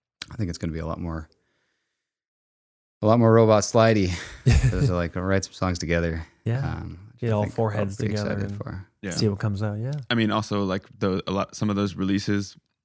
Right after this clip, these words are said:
Speaker 3: were, just came out of the drive or desire to just actually put something out when we started. And I
Speaker 2: Mm-hmm.
Speaker 3: think we're still learning a lot about how to promote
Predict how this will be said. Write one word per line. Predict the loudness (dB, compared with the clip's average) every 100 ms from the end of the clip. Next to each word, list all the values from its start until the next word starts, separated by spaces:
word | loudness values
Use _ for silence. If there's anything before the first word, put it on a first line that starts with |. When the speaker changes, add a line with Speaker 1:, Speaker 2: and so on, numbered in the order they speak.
| _ _ _ _ _ _
Speaker 3:
were, | -2 0 -2 -8 _ _
just | -10 -6
came | -4 -2
out | -4
of | -6 -6
the | -8 -8 -14 _ _ _ _ _ _ _ _ _ _ _ _ _ _ _ _
drive | -6 -4 -6
or | -6
desire | -6 -6 -6 -6 -6
to | -8
just | -10 -14 -18 _ _ _ _ _ _ -6
actually | -6 -6 -8
put | -4 -8
something | -4 -2 -2 -2
out | -2 -2 0
when |
we | -2
started. | 0 0 2 0 0
And | 0 2
I |
Speaker 2:
Mm-hmm. | 2
Speaker 3:
think | 0
we're | -2
still | -2 -2 0
learning | 0 -2 -2
a |
lot | -2 -4 -2
about | -4 -4 _ _ _ _ _ _ _
how | -2
to | -2
promote | -6 -6 -4 -2 -6